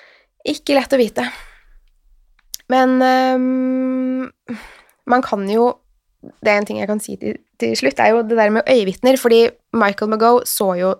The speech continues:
Zodiac, og jeg tror han til og med pratet litt med han, mener jeg å huske. Men så er det jo der at man faktisk ikke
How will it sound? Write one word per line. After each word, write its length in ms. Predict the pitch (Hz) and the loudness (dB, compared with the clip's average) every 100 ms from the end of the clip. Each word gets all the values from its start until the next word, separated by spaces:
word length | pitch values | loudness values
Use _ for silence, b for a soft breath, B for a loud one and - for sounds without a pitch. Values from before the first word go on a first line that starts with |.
| - | -6
Zodiac, 420 | 202 175 185 190 | -6 -4 -4 -2
og 80 | 220 | -4
jeg 80 | 208 | -2
tror 120 | 196 | -2
han 80 | 196 | -4
til 140 | 202 190 | -4 -4
og 60 | |
med 80 | 196 | -4
pratet 380 | - 208 175 196 | -4 -4 -6 -12
litt 140 | 208 202 | -10 -6
med 220 | 190 185 | -6 -4
han, 200 | 185 277 330 B B - | -2 -2 -4 B B -2
mener 220 | 240 214 | 0 0
jeg 40 | 226 | -4
å 40 | |
huske. 240 | - 294 339 b b b b b b _ _ - | -2 -2 -2 b b b b b b _ _ -6
Men 120 | 269 | -2
så 140 | 285 | 0
er 80 | 214 | 0
det 80 | 214 | 0
jo 60 | 240 | -2
der 100 | 214 | -2
at 60 | 247 | -6
man 80 | |
faktisk 380 | 233 202 240 233 | -8 -10 -10 -8
ikke 160 | 233 233 | -8 -10